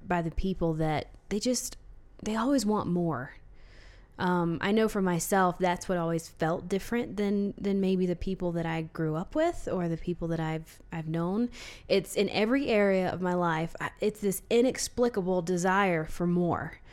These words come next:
I wanna have more enlightenment. I wanna have more money. I wanna have better relationships. And no matter where I get on that scale, I always want more. It's like this insatiable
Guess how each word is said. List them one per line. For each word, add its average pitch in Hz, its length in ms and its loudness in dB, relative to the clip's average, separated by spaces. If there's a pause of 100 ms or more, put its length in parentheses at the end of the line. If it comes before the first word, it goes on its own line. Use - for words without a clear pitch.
(320)
I 196 100 0
wanna 180 300 2
have 170 260 0
more 233 260 6
enlightenment. 202 760 2
I 180 40 0
wanna 185 180 2
have 175 160 0
more 208 240 6
money. 202 480 4 (280)
I 185 120 2
wanna 185 120 4
have 170 300 0
better 214 240 6
relationships. 185 920 2 (240)
And 190 140 4
no 208 140 6
matter 202 280 6
where 208 300 4
I 202 80 4
get 202 220 4
on 190 120 2
that 175 200 -2
scale, 185 680 4
I 202 140 4
always 202 320 4
want 185 260 0
more. 180 480 0
It's 175 140 0
like 190 120 4
this 180 160 -2
insatiable 180 960 0